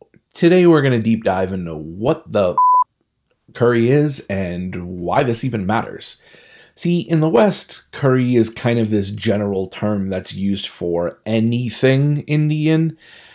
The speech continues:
I mean, you look at a vindaloo and they say it's a curry. You look at tikka masala, you say it's a curry. You look at anything and it's kind of curry.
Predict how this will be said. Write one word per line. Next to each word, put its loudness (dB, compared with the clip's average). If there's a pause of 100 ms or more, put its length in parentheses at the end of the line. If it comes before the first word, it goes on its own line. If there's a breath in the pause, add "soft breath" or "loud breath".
(360 loud breath)
I -2
mean, -2
you -4
look -2
at 2
a 2
vindaloo 2
and 0
they 0
say -2
it's -4
a -8
curry. 0
You -10
look -6
at -8
tikka -6
masala, 2
you 2
say -2
it's -4
a -6
curry. -4
You -8
look -4
at -2 (280)
anything 2
and -4
it's -6
kind -6
of -6
curry. -4